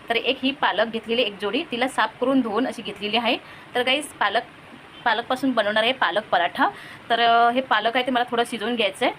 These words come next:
थोड्याशा पाण्यामध्ये. आणि, अ, त्यासाठी मी काय काय घेतलं आहे ते तुम्हाला मी दाखवते.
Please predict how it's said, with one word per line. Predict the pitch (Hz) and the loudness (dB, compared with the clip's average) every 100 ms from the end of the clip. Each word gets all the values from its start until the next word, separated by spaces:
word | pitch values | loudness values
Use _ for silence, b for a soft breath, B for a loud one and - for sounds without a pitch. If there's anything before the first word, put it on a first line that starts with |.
| - | -6
थोड्याशा | 208 196 233 | -2 -2 0
पाण्यामध्ये. | 208 180 190 233 403 B B - | 0 0 -2 -2 -4 B B -6
आणि, | 196 208 214 214 | -4 -2 -2 -2
अ, | 208 214 208 - | 0 -2 -4 -4
त्यासाठी | 226 247 285 | -2 -2 0
मी | 294 | 0
काय | - - | 0 0
काय | 247 | 0
घेतलं | 277 285 277 | 0 0 0
आहे | 320 | 0
ते | 311 | -2
तुम्हाला | 262 247 | -4 -4
मी | 233 | -2
दाखवते. | - 202 277 | -4 -2 -2